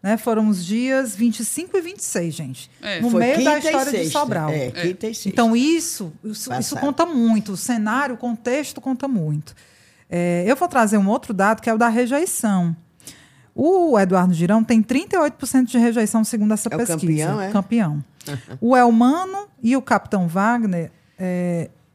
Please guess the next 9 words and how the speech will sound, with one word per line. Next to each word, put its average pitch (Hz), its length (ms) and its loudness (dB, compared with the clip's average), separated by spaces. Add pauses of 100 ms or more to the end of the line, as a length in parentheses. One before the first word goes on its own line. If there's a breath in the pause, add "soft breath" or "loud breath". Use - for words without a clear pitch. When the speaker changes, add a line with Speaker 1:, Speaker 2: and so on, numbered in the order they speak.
(360)
Speaker 1:
tem 226 200 6
trinta 311 480 -4
e 403 100 2
seis 302 260 -4
por 302 100 -10
cento 277 240 -4
de 277 120 -6
rejeição. 254 760 -2 (180)
Speaker 3:
Vice-campeão. 151 760 -12